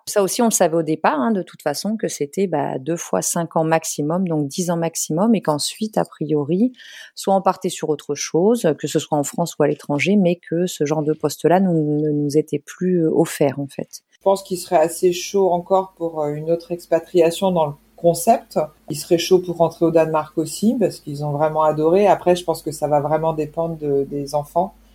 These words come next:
Speaker 2: de, des opportunités qu'ils ont. Enfin, il y a énormément de facteurs qui rentrent en considération. Donc,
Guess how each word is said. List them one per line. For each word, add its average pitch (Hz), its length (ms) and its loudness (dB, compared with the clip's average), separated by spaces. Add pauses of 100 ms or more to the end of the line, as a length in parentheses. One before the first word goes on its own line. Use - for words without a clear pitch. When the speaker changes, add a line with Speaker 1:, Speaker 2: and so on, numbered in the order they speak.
(300)
Speaker 2:
de, 147 240 -4
des 143 240 -4
opportunités 151 720 -4
qu'ils 151 320 -4
ont. 190 420 0
Enfin, 151 280 -4
il 151 40 -4
y 147 60 0
a - 80 -2
énormément 180 540 0
de 185 80 -4
facteurs 175 420 -2
qui - 100 -14
rentrent 156 280 -6
en 151 40 -6
considération. 147 760 -6
Donc, 143 180 -10